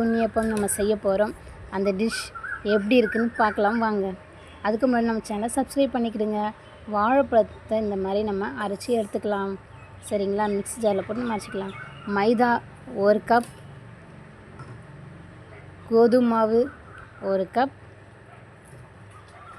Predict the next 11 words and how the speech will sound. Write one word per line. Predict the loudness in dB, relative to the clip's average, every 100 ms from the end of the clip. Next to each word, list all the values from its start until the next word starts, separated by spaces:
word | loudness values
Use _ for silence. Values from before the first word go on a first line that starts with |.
| 2
லைட்டாக | 2 4 4 4 2 -6 -20 -20 -12 2
சால்ட் | 4 4 0
சேர்த்துக்கலாம், | -2 -2 -4 -8 -14 -20 -20 -20 -20 -20 -20 -20 -20 -18 -4 0
ஏலக்காய் | 2 2 -2 2
தூள், | 0 0 -6 -18 -20 -20 -20 -20 -20 -20 -16 -2
பேக்கிங் | 2 2 2 2 2
சோடா | 4 4 4
உங்களுக்கு | 2 -2 -4 -6 -6 -10 -20 -20 -10 -2
தேவைப்பட்ட | 0 2 0 -2 -4 0 0 0 -4 -6
நீங்கள் | -4 -4 -4
சேர்த்துக்கலாம், | -6 -4 -4 -6